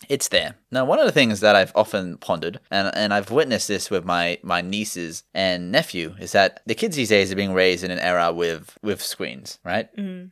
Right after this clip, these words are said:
Speaker 1: With phones, tablets, gaming consoles. This is something that our generation didn't have to deal with. I think mobiles didn't really become a big thing until we were in high school. And even then, they were, they're not to the degree we have them now.
Speaker 2: Mm.
Speaker 1: We
Speaker 2: We
Speaker 1: could
Speaker 2: had Snake, and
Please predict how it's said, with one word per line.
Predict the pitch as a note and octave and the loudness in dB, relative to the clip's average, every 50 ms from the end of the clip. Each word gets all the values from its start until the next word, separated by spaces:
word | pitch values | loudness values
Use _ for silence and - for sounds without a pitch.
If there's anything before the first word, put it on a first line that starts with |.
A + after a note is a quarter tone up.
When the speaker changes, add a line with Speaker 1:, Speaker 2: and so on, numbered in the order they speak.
| _ - | _ -20
Speaker 1:
With | - - | -20 -20
phones, | - - G3+ - - G3+ G2 G2 F#2+ F#2 - - | -2 2 4 4 4 2 0 -2 -6 -8 -10 -10
tablets, | - - F2 E2+ F2+ F#2 F#2 - - - - | -2 0 0 0 0 0 -4 -4 -6 -10 -8
gaming | - - F2 E2+ E2+ D#2+ | -6 -4 -4 -4 -6 -10
consoles. | D#2 - C#2+ - - - D#2 D#2+ - - _ _ _ | -12 -12 -12 -10 -8 -10 -10 -10 -12 -16 _ _ _
This | - C#3+ - | -8 -6 -6
is | E3 C3+ | -6 -2
something | - D3 B2 A2+ - G#2+ G2 | 0 0 0 0 0 -2 0
that | F#2+ F2+ F2 F2 - - | 2 4 4 4 4 4
our | F2 F#2 G2 G2+ | 4 4 4 4
generation | G2 F2+ F2 E2+ E2 D#2+ - - F#2+ E2+ | 2 0 0 -2 -4 -6 -6 -8 -10 -8
didn't | E2+ F2 E2 D#2 | -8 -8 -8 -8
have | - - - - | -10 -12 -12 -12
to | - F2+ | -12 -6
deal | F#2+ A2+ C3+ A#2 | -2 0 0 0
with. | D#2+ C2 C#2+ - - _ _ - | -2 -4 -8 -14 -18 _ _ -4
I | G#2 | -2
think | A#2+ B2 A#2 | -2 0 4
mobiles | A2 G#2+ A2 G2+ G2 F#2 F#2 F2+ F2 E2+ - - - - - _ _ | 4 4 6 6 6 6 6 4 2 -2 -6 -8 -10 -12 -16 _ _
didn't | - G#2+ G2+ F#2+ | -4 -4 -4 -2
really | F#2 G2+ G2 G2 F2+ | -2 -2 -2 -2 -4
become | F#2 - - C3 A#2+ | -4 -4 -4 -2 -2
a | G2+ | -2
big | F#2 G2+ F2+ - | -2 -4 -2 0
thing | - F3 E3+ | 0 0 2
until | C#3 - - A2+ G2 | 0 -2 -2 -2 -2
we | F#2 F2+ | 0 -2
were | E2+ F2 | -2 -4
in | E2 | -4
high | F3 - D#2+ D2+ | -6 -6 -6 -6
school. | - - - D2+ D2+ E2+ A2+ - _ | -8 -10 -12 -12 -12 -12 -14 -12 _
And | - G#2+ C3+ | -4 -2 -2
even | D#3 C3+ A#2+ G#2+ | 0 0 0 2
then, | G#2 G2+ G2+ F#2+ F#2 | 4 4 2 2 2
they | F#2 F#2 | 0 0
were, | F#2 F2+ F2+ F2 E2+ E2 - - | 2 2 2 4 4 4 2 2
they're | G2 G2+ | 0 -2
not | G#2+ A2+ A#2+ B2+ B2+ G#2 - - _ - | 0 2 4 4 4 4 2 -4 _ -6
to | - | -6
the | G2+ G2+ | -4 -4
degree | F2+ G2 F#2 E2+ - G2 F#2+ F#2+ F#2 F2+ F2 E2+ - - - | -4 -6 -6 -4 -4 -2 0 0 -2 -2 -4 -8 -12 -14 -10
we | G2 F#2+ | -10 -6
have | E2+ - D#2+ - | -4 -4 -4 -4
them | - - | -6 -10
now. | D2+ D2 - | -12 -8 -8
Speaker 2:
Mm. | G#3 F#3+ F3+ E3+ D#3+ E3 F3+ | -6 -6 -8 -10 -12 -14 -12
Speaker 1:
We | F#3 G3+ | -10 -6
Speaker 2:
We | |
Speaker 1:
could | F#3 G#3+ | -4 -2
Speaker 2:
had | A3 G3+ G3+ F#3+ F#3 F#3 _ _ - | -2 -2 -2 -4 -6 -12 _ _ -10
Snake, | - - - G#3+ A#3 A#3 B3 C4+ C#4 _ - - _ _ - | -8 -8 -4 0 2 2 2 0 -2 _ -14 -18 _ _ -2
and | F#3+ F3+ F3+ F3 E3+ - | 0 0 -2 -4 -8 -14